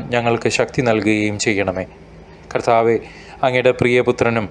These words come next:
ഞങ്ങളുടെ രക്ഷകനുമായ യേശു ക്രിസ്തുവിൻ്റെ അമൂല്യമായ രക്തത്താൽ ഞങ്ങളെ ശുദ്ധീകരിക്കുകയും അനുഗ്രഹിക്കുകയും ചെയ്യണമേ. യേശുവിൻ്റെ നാമത്തിൽ ഞങ്ങൾ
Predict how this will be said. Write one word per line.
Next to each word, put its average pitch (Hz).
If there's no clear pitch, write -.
ഞങ്ങളുടെ 135
രക്ഷകനുമായ 131
യേശു 123
ക്രിസ്തുവിൻ്റെ 117
അമൂല്യമായ 139
രക്തത്താൽ 117
ഞങ്ങളെ 113
ശുദ്ധീകരിക്കുകയും 110
അനുഗ്രഹിക്കുകയും 110
ചെയ്യണമേ. 101
യേശുവിൻ്റെ 117
നാമത്തിൽ 120
ഞങ്ങൾ 101